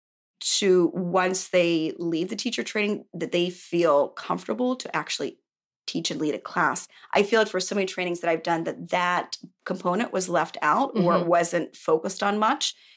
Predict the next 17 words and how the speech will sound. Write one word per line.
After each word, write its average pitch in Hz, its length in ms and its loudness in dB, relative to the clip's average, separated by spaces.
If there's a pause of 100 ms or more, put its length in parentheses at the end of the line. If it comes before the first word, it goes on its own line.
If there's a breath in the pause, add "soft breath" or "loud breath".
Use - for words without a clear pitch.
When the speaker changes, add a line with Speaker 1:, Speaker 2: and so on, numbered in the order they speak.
(140)
Speaker 1:
And 190 160 0
so 190 140 4
really 185 400 0
getting 170 340 -2
people - 240 -8
comfortable - 440 -8
or 147 180 0
students 175 360 -4
comfortable - 680 -2 (100)
who 165 60 -6
are 151 40 -2
gonna 156 160 -4
be - 80 -12
teachers 165 540 -4 (540 loud breath)
with 180 240 0
how 180 380 0
to 143 460 -4